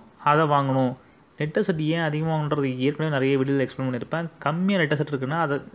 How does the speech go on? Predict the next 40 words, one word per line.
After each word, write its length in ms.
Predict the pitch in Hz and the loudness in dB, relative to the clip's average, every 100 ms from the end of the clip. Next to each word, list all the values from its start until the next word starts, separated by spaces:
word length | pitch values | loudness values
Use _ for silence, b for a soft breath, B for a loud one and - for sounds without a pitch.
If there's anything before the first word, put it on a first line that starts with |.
| - | -10
அந்த 160 | 147 139 | -6 -4
மியூச்சுவல் 380 | 139 156 175 | -2 -2 -2
ஃபண்ட் 140 | 151 139 | -2 -2
வந்து 120 | 147 | -2
ஏதோ 120 | 143 | 0
ரன் 200 | 131 127 | 0 0
ஆகல 300 | 139 131 127 123 120 | 0 0 2 0 -2
அப்படின்னா, 260 | 117 123 202 | -6 -6 -2
அந்த 80 | 202 | -2
மியூச்சுவல் 320 | 165 165 156 | -2 -4 -4
ஃபண்டை 100 | 143 | 0
கலைச்சிட்டு 360 | 135 131 127 190 B B B B B B - | 2 2 0 -6 B B B B B B 0
அதோட 180 | 185 180 170 | 4 6 6
வேல்யூ 280 | 175 170 | 6 4
வந்து 200 | 165 165 | 2 0
மியூச்சுவல் 220 | 165 165 156 | -2 0 0
ஃபண்ட் 120 | 147 | -2
இன்வெஸ்டருக்கு 380 | 147 - 147 147 | -2 -4 -4 -4
திருப்பி 240 | 147 143 | -2 -2
கொடுத்துருவாங்க. 420 | 135 135 127 131 165 175 B B - | 0 0 0 0 -2 -4 B B -2
அதனால 300 | 123 131 170 | 0 0 0
நீங்க 160 | 185 | -2
திருப்பி 260 | 180 180 190 | 0 0 2
இன்னொரு 520 | 175 175 170 151 139 131 | 2 2 4 4 4 2
மியூச்சுவல் 300 | 143 156 139 | -2 -2 -2
ஃபண்டை 140 | 139 | -2
நீங்க 180 | 139 127 | -4 -2
தேடுற 160 | 131 127 | 0 0
மாதிரி 180 | 127 127 | 0 -2
இருக்கும். 320 | 123 120 110 | -2 -4 -4
அதனால 540 | 117 120 127 160 240 170 - | -4 -2 2 2 0 -6 0
சேஃப் 240 | 156 156 | 0 0
ஜோனுக்கு 340 | 151 143 151 208 | -2 -2 0 2
ஒரு 200 | 170 147 - - - | 2 2 -2 -12 -8
அதிக 400 | 143 160 165 190 | -4 -2 0 0
நெட் 200 | 156 135 | 0 -2
அசெட் 180 | 147 135 | -4 -2
இருக்க 160 | 135 127 | 0 2
வேல்யூவா 380 | 127 127 127 135 156 | 2 2 2 0 0
இருக்கிற, 360 | 160 123 160 | -2 -2 -2